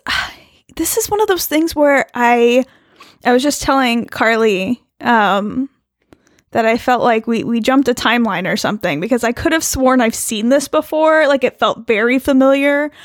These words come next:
but I have no recollection of actually watching it.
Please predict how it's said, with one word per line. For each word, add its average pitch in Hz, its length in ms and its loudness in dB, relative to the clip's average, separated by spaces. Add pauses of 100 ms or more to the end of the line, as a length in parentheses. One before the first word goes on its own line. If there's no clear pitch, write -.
(220)
but 262 120 0
I 262 80 4
have 269 260 0
no 262 180 2
recollection 226 600 -2
of 214 160 -4
actually 190 440 -4
watching - 480 -6
it. - 160 -14